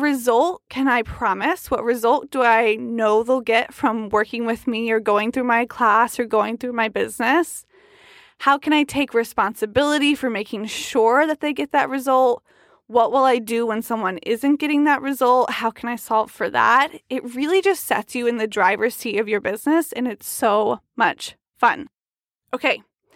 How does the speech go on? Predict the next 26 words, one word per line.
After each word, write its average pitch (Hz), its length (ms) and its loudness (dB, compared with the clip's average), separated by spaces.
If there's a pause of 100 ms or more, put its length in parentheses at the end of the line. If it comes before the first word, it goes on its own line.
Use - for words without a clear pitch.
(300)
so 302 180 -4
this 285 200 -2
is 320 120 -2
what 294 120 2
I 311 80 2
have 269 260 0
for - 140 -12
you 226 420 0 (120)
today. 226 420 -2 (240)
Know 240 100 -2
your 269 180 2
retention 320 440 2
rate, 302 280 0 (440)
know 233 240 0
what 262 120 2
you 294 140 0
deliver, 302 560 0 (520)
over 349 260 2
deliver, 330 600 0
surprise 339 600 -2
and 339 140 2
delight, 339 460 0
go 240 220 0
that 302 140 2
extra 277 360 -2
mile, 233 480 0